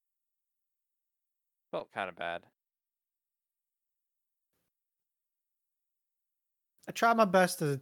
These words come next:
Speaker 2: keep bunnies alive. Sometimes they do bad things, though.
Speaker 1: <laughs> Oh, yeah, I'm fucking sure you, yeah.
Speaker 2: Like,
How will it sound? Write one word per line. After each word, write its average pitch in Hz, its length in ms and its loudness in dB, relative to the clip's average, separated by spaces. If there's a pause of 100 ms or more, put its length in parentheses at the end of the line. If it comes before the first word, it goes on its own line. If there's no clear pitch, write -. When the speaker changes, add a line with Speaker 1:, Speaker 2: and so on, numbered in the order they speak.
Speaker 2:
keep 170 220 -10
bunnies 147 300 0
alive. 127 460 -4 (2000)
Sometimes 139 640 -6 (280)
they 135 140 -6
do 131 220 -6
bad 127 320 -4
things, 120 300 -10
though. 123 280 -10
Speaker 1:
<laughs> - 60 -20 (1600)
Oh, 110 200 -16 (420)
yeah, 110 140 -16
I'm - 60 -16 (180)
fucking - 280 -20
sure - 200 -18
you, 92 200 -20
yeah. 98 200 -16 (260)
Speaker 2:
Like, 135 300 -6